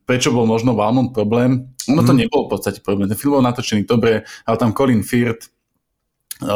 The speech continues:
Speaker 1: akože nebolo to vôbec zlé obsadenie, len proste skutočne ľudia nechcú ísť ako keby na ten istý film rok za sebou.
Speaker 2: Áno, chápem.
Speaker 1: Takže tento film proste, keď spojete, že Forman natočil Valmont, tak podľa mňa väčšina ľudí, že čo?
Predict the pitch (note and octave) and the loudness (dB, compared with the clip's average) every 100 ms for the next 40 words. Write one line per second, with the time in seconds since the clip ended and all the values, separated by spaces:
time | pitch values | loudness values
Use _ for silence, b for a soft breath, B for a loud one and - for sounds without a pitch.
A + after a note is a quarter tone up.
0 | G#2 G#2 G#2 G#2+ G#2+ G#2+ G#2+ A2+ A#2 A#2 | 2 2 2 0 0 0 2 2 2 2
1 | A2+ A2+ A#2 G#2+ - A#2+ B2+ B2 B2 A#2 | 0 2 0 0 0 2 4 4 2 0
2 | A2+ A2 - B2+ B2+ B2 B B B B | -2 -4 0 0 2 0 B B B B
3 | A#3 G#2+ - B2 C#3+ D#3+ B2+ B2 - B2 | -8 -8 -4 0 2 4 2 2 0 0
4 | A2+ B2 - C3 A2 A2 B2 A2+ A2+ A#2 | 0 -4 -4 0 2 2 0 0 0 -2
5 | G#2+ A2 G#2+ A2 A2 A2+ A2+ - _ - | 2 2 2 0 2 2 0 -12 _ -4
6 | A#2+ G#2 - G2 - - _ B - G2 | 0 0 0 -2 -4 -8 _ B -2 0
7 | F2+ E2 F2 D#2+ D2+ G#2 F2+ A2+ C3 C3+ | 0 0 -4 -4 -2 0 0 0 0 0
8 | - C#3 B2+ A#2+ A2+ - B2+ A#2+ A#2+ G#2+ | 0 0 2 0 0 0 2 4 2 0
9 | - - G#2 G#2 - A#2+ - - B2+ B2+ | -6 -14 -12 -8 -6 -6 -6 0 0 2
10 | B2 A2+ G#2 G#2 A#2 B2+ B2 A2 A2 - | 2 2 0 0 0 2 2 2 0 0
11 | C3 G2+ G2+ A#2 A2+ A#2 A2+ G#2+ G#2+ F#2+ | 0 0 2 2 0 -2 0 2 2 0
12 | - G2+ G2+ F#2 G2 - D#3+ | 0 0 0 0 -2 -2 -4